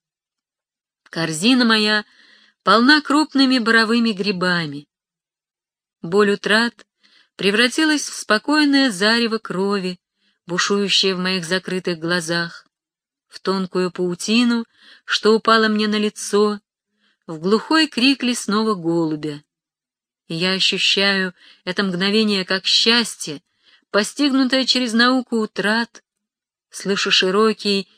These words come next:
неохватный шум волн. Они бросают и раскатывают туго скрученные свитки синих шелковых вод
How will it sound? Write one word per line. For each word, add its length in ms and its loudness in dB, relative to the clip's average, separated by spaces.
неохватный 760 0
шум 400 -2
волн. 520 -2
Они 200 -4
бросают 800 0
и 80 -4
раскатывают 880 0
туго 260 0
скрученные 720 -4
свитки 580 -6
синих 420 -6
шелковых 720 -4
вод 440 -4